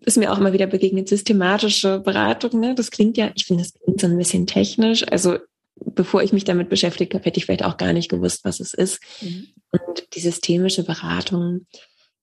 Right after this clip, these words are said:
Speaker 1: geht im Prinzip, auch das klingt noch etwas trocken, davon aus, dass wir alle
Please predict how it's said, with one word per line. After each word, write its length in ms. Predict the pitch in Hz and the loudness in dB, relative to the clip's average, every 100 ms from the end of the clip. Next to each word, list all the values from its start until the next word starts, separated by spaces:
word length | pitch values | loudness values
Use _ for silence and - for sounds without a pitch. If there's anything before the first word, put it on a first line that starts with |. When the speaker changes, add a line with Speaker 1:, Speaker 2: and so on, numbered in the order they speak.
| - | -4
Speaker 1:
geht 380 | 160 175 214 | 2 2 2
im 100 | - | -2
Prinzip, 440 | 175 170 - 196 196 | -4 -4 0 0 0
auch 100 | 180 | -2
das 200 | 175 - | -2 -2
klingt 200 | - 180 | -4 -4
noch 100 | 180 | -4
etwas 260 | 180 165 - | -4 -4 -2
trocken, 340 | 180 185 175 | -2 0 0
davon 260 | 165 - 165 | 0 -2 -2
aus, 400 | 165 170 190 - | 0 2 0 -4
dass 200 | - - | -10 -8
wir 100 | 202 | -2
alle 340 | 175 175 180 | 0 0 -2